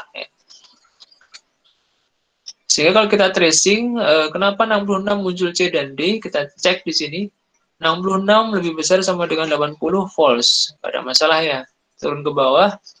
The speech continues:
Enam puluh enam lebih besar sama dengan tujuh puluh, false juga. Maka dia turun ke bawah lagi. Enam puluh enam lebih besar sama dengan enam puluh, true, ya, benar. Maka dia cetak C,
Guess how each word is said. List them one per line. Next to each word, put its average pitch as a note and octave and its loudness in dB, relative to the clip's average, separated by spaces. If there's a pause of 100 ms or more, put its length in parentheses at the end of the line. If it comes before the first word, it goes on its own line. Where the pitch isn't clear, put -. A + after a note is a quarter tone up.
(420)
Enam D#3+ 0
puluh F3 2
enam G#3 2
lebih F3 -2
besar F#3+ 4
sama E3+ -2
dengan E3 -2
tujuh D#3+ -8
puluh, D#3 -4 (240)
false D3+ 0
juga. C#3+ -2
Maka C#3 -6
dia D#3 -2
turun D3+ -4
ke D3+ -8
bawah C#3+ -2
lagi. C#3+ -6 (560)
Enam D#3+ 0
puluh F#3+ 2
enam A3 2
lebih E3+ -2
besar F#3+ 2
sama E3+ -2
dengan E3+ -4
enam D#3+ -4
puluh, D#3+ -2 (160)
true, D#3+ 2 (120)
ya, B2+ -2
benar. C#3 0
Maka D3 0
dia E3+ 0
cetak F#3 2 (240)
C, C#3+ 0